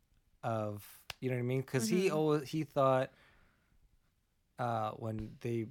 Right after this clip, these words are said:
Speaker 1: were about to meet
Speaker 2: Mm-hmm.
Speaker 1: in Seoul, right, that they would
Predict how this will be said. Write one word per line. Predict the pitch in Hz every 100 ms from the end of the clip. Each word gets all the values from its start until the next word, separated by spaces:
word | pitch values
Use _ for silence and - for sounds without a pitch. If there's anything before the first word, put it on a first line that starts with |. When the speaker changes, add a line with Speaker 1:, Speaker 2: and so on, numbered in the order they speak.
| - _ _ _
Speaker 1:
were | - 120 117 - - - _ _ -
about | 113 107 110 127 _
to | - 143
meet | 151 170 180 -
Speaker 2:
Mm-hmm. | 247 226 233 226 220 233
Speaker 1:
in | 139 139
Seoul, | 135 - 147 165 175 - _ _ _ _ _ _ -
right, | 123 135 156 - -
that | 123 110
they | - 123
would | 123 123 113 107